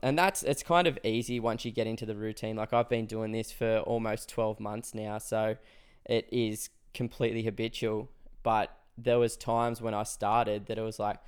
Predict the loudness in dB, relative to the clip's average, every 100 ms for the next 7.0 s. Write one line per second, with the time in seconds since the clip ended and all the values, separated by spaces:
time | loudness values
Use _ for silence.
0 | -20 -20 -2 6 8 8 4 -8 -20 -20
1 | -20 2 4 6 2 0 -4 -4 -4 -2
2 | 0 0 0 -2 0 -2 -4 -10 -20 -14
3 | -8 -6 -4 -8 -10 -8 -2 0 0 0
4 | -2 -4 -6 -6 -6 -6 -8 -4 -4 -4
5 | -6 -6 -4 -4 -4 -4 -6 -4 0 0
6 | -2 -4 -2 -2 -2 -2 -4 0 0 0